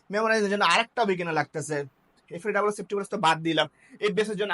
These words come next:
আবার আলাদা করে বই কিনো, কারণ ওখানে তো আবার অন্যান্য টপিক। তো মনে করেন যদি এতগুলা বই কেনার দরকার নেই, একটা বই কিনবেন, তাহলে সেটার জন্য হচ্ছে ক্যাম্পাস এক্স ইংলিশ বইটা। কারণ এখানে কি কি আছে? এখানে ইংলিশ, ফার্স্ট পেপার,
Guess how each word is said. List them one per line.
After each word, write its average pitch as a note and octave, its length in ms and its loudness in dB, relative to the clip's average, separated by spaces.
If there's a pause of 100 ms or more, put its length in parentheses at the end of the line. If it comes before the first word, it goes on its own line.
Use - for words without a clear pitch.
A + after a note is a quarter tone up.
আবার G3 220 2
আলাদা E3 200 0
করে D#3 180 -2
বই C#3+ 160 0
কিনো, A#2+ 160 -8 (180)
কারণ - 140 -8
ওখানে E3 180 -6
তো - 80 -2
আবার E3+ 160 0
অন্যান্য E3 280 -4 (100)
টপিক। A#2 220 -6 (280)
তো D3+ 80 2 (480)
মনে F3 160 2
করেন F#3+ 240 0
যদি F3+ 200 0
এতগুলা F3 400 0
বই F3 120 0
কেনার E3+ 220 -2
দরকার D#3+ 260 0
নেই, D3+ 140 0
একটা - 200 -6
বই F3+ 160 2
কিনবেন, G3 320 -2 (340)
তাহলে D#3+ 300 0
সেটার D#3 260 -2
জন্য D#3+ 120 -6 (120)
হচ্ছে - 280 -4 (720)
ক্যাম্পাস F3+ 380 -4
এক্স - 120 -10 (180)
ইংলিশ F3+ 300 -2
বইটা। C3 280 0 (340)
কারণ D#3 200 2
এখানে E3 220 -6
কি A3 120 -8
কি F#3+ 60 0 (100)
আছে? G#3+ 160 -6 (420)
এখানে D#3 200 0 (100)
ইংলিশ, E3 320 -2 (340)
ফার্স্ট D3 260 0
পেপার, D#3 220 -2